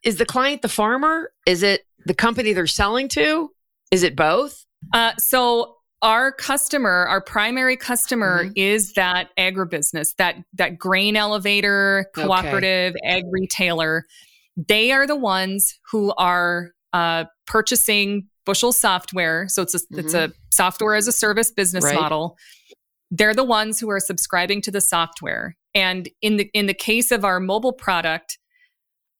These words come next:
Speaker 2: the, the grain elevator then is able to put a branded app in the app store that the farmer can then download for free.
Speaker 1: And of course, they all have a cell phone.
Speaker 2: Right,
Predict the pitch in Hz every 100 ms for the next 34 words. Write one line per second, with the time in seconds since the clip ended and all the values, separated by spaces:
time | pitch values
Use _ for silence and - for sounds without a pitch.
0 | - 175 208 196 165 202 180 208 240 226
1 | 208 196 190 185 180 175 175 170 - 196
2 | - - 214 247 240 202 - 220 202 -
3 | - - - 175 175 185 190 214 233 226
4 | 185 180 180 - - - _ - 208 240
5 | 208 190 - - 180 165 160 170 _ _
6 | _ 208 202 190 - 220 254 262 214 -
7 | 202 190 190 190 175 185 180 175 165 170
8 | 170 - 143 - - _ _ - 165 170
9 | 202 185 185 185 190 196 233 247 - 117
10 | 110 _ _ _ _ - - _ _ _
11 | - 277 254 123